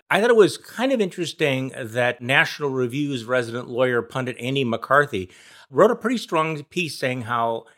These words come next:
he thought that Pence's, uh, legal argument was frivolous. I'm not a lawyer, so I can't comment on that.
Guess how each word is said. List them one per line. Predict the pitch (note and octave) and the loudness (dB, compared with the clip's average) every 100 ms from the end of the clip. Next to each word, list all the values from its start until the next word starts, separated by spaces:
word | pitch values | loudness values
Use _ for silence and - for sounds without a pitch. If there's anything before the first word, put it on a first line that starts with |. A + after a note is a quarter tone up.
| _ | _
he | F3 F#3 | 0 4
thought | F3+ D#3 | 6 4
that | C#3 - | 0 -6
Pence's, | F3 E3 - C#3 A#2+ A#2 | -6 -6 -6 -6 -6 -6
uh, | |
legal | A#2+ D3 G3+ D#3 | -2 2 4 6
argument | C3 A#2+ A#2+ A#2 - | 4 2 -2 -2 -4
was | B2 A#2 A2 G#2+ | 0 2 2 -4
frivolous. | - - F3 F#3 A2 A2+ - _ - | -12 -2 4 4 2 -4 -6 _ -6
I'm | C3 | 0
not | B2+ | 0
a | A#2+ | 2
lawyer, | B2+ A#2+ | 2 0
so | C3 | -2
I | |
can't | - B2 A#2+ | -4 -8 -8
comment | C3 B2 A#2 A#2 | -4 -4 -2 -2
on | B2 | -2
that. | B2+ | -2